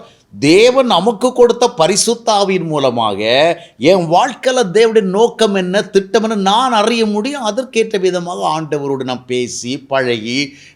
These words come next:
ஆண்டவரோடு என்னுடைய காலைல பகிர்ந்து கொண்டு, ஆண்டவருக்கு பிரியமாக வாழ்வதற்கு நம்மை அர்ப்பணித்து இந்த மாதிரி செய்யும் பொழுது நம்முடைய வாழ்வில ஒரு சித்தம் இருந்தா ஆண்டவர் சித்தம் வெளிப்படுத்துவார். நான் ஊழியத்தில் வந்து இத்தனை ஆண்டுகள் ஆகிறது,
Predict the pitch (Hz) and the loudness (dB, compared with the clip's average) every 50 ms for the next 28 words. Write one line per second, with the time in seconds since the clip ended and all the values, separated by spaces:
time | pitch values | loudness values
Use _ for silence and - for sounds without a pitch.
0 | _ - 123 139 143 135 131 123 123 120 127 123 117 123 120 - 123 123 127 127 | _ -2 0 0 0 0 -4 -4 -4 -4 -4 -4 -4 -6 -6 -6 -6 -4 -4 -4
1 | 113 - - - 127 120 139 156 151 135 120 117 113 104 98 123 135 139 131 - | -6 -4 -6 -6 -4 -4 -4 -2 -2 -2 -2 -2 -4 -2 -2 0 0 -2 -4 -8
2 | - - - _ - 160 175 190 175 165 160 156 135 127 - - 139 139 151 156 | -16 -20 -20 _ -8 -6 -6 -2 -2 0 -2 -2 -4 -8 -10 -10 -8 -6 -4 -6
3 | 156 151 151 151 147 127 127 120 117 120 123 139 156 156 156 147 147 135 135 127 | -4 -4 -6 -6 -6 -6 -10 -10 -10 -10 -8 -6 -6 -6 -4 -4 -2 -2 -4 -4
4 | - - 135 123 120 120 113 104 101 - - 143 135 127 - - - 135 139 135 | -6 -8 -8 -6 -6 -6 -6 -6 -6 -6 -6 -4 -4 -4 -6 -2 0 0 0 0
5 | - - - - _ - 143 165 175 185 175 185 202 226 247 214 - - 135 131 | -2 -6 -14 -20 _ -12 -12 -4 -2 -2 -2 0 -2 -2 -2 -4 -4 -4 -4 -4
6 | 139 131 120 120 120 113 101 107 110 117 131 143 139 - - _ _ _ - 160 | -4 -4 -4 -4 -4 -4 -4 -4 -2 0 -2 -2 -4 -8 -16 _ _ _ -8 -6
7 | 175 196 220 277 285 269 240 262 262 247 196 170 170 185 220 226 208 202 208 208 | -6 -6 -8 -10 -12 -8 -6 -4 -4 -4 -4 -4 -2 -2 -2 -2 -2 -4 -2 0
8 | 202 190 180 156 - - 156 143 - - 175 160 147 139 135 135 127 120 113 110 | 0 0 0 -2 -4 -6 -10 -8 -2 -2 0 0 0 -2 -2 -2 -2 0 0 0
9 | 117 156 196 190 - - - _ - - 226 254 254 254 254 240 202 - 226 - | 0 0 -2 -4 -6 -14 -20 _ -10 -6 -4 -4 -2 0 -2 -2 -2 -6 -4 -2
10 | 277 254 247 247 233 247 226 214 185 185 196 185 170 156 156 170 196 208 196 170 | -2 0 0 -2 -2 -2 -2 -2 0 0 0 0 0 0 -4 -4 -4 -4 -4 -4
11 | 170 190 196 196 185 190 190 175 165 190 190 190 165 175 - - 175 170 156 139 | -4 -4 -2 -4 -2 -2 -2 -2 -2 -4 -6 -6 -8 -6 -6 -6 -4 -4 -4 -6
12 | 147 170 185 170 175 165 165 156 151 139 151 147 139 | -6 -6 -6 -6 -4 -2 0 -2 0 0 0 0 0